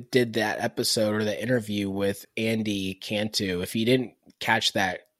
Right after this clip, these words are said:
go back to episode eight. It's a really great one. Uh, but he actually explains when he was really early into travel hacking, I, I think he literally coins himself as, like,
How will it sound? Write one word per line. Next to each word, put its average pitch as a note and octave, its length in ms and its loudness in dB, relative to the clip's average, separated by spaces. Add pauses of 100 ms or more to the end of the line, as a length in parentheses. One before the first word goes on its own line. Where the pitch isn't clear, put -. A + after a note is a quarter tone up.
(120)
go A#2 80 2
back C#3 220 2
to - 120 -2
episode A#2+ 400 -2 (120)
eight. G2+ 240 -4
It's - 160 -10
a G2+ 60 -4
really A#2 300 0
great G#2+ 300 0
one. F2+ 320 -2 (420)
Uh, G#2 180 -2 (120)
but B2 300 4
he E3+ 260 2
actually D#3+ 300 4
explains A#2+ 520 -2
when G#2+ 120 -4
he B2+ 120 0
was A2+ 260 -2
really A#2+ 340 2 (260)
early B2 300 4
into A#2 160 -4
travel A2+ 320 -2
hacking, G#2 500 -2 (280)
I, G2+ 200 -4
I A2 140 -6
think C3 140 -2
he C#3+ 100 2
literally B2+ 400 6
coins A#2 460 -2
himself G#2+ 480 -2
as, G#2 160 -4
like, F#2+ 140 -6